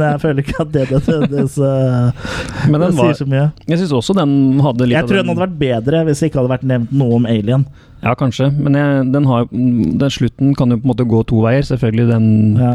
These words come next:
Speaker 1: det skal vel komme en, eh, Prometheus to også, skal det ikke?
Speaker 2: <laughs> Jo, den er vel på vei, den nå.
Speaker 1: Prometheus to? <laughs>
Speaker 2: Men det spørs om den da går veien, siden de skal også lage ny Alien, så går vel Prometheus i en egen retning sikkert, da.
Speaker 1: Ja. Ja.
Speaker 2: Så,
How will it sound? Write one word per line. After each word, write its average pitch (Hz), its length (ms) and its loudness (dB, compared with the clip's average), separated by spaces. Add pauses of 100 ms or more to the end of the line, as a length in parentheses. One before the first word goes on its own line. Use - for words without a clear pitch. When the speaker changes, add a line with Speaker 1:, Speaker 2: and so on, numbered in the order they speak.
(160)
Speaker 1:
det 139 200 -2
skal 123 240 -2
vel 120 80 -6
komme 147 300 0
en, 123 100 0
eh, 123 320 2
Prometheus 123 800 0
to 123 140 2
også, 147 240 0
skal 147 100 0
det 131 60 0
ikke? 135 300 0
Speaker 2:
<laughs> - 20 -
Jo, 120 100 2
den 123 160 2
er 107 80 2
vel 104 160 0
på 139 200 2
vei, 110 200 2
den 107 80 2
nå. 104 80 2
Speaker 1:
Prometheus 135 680 0
to? 160 160 2 (240)
<laughs> 180 240 0
Speaker 2:
Men 147 100 0
det 143 80 0
spørs 139 240 -2
om 143 80 2
den 127 140 2
da 127 100 2
går 120 160 2
veien, 113 320 2 (240)
siden 127 300 0
de 117 100 -2
skal 120 240 0
også 120 160 -2
lage 113 240 0
ny 110 160 2
Alien, 110 400 2
så 131 160 0
går 120 160 2
vel 113 160 -2
Prometheus 113 480 2
i 110 80 2
en 110 140 0 (220)
egen 113 360 0
retning 110 240 -2
sikkert, 123 240 -2
da. 131 140 -2 (400)
Speaker 1:
Ja. 131 180 0 (480)
Ja. - 160 -10
Speaker 2:
Så, - 220 -8